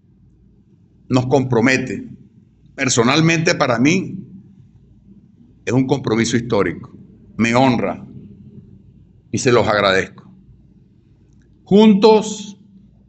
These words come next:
impulsaremos la consolidación de la coalición político-electoral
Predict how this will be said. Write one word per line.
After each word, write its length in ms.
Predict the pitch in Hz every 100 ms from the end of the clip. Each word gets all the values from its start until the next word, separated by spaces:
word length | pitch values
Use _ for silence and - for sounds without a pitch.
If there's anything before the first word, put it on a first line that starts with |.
| _ _
impulsaremos 840 | 160 165 165 156 160 147 156 190 196
la 180 | 185
consolidación 1200 | 160 143 139 131 127 120 123 147 170 185 190 - - - - _ _ _ _ _ _ _ _ _ _ _ _ _
de 200 | 123 139
la 180 | 135 131
coalición 680 | 135 127 127 - 147 156 160
político-electoral 1300 | 156 143 127 127 127 120 120 117 117 131 160 156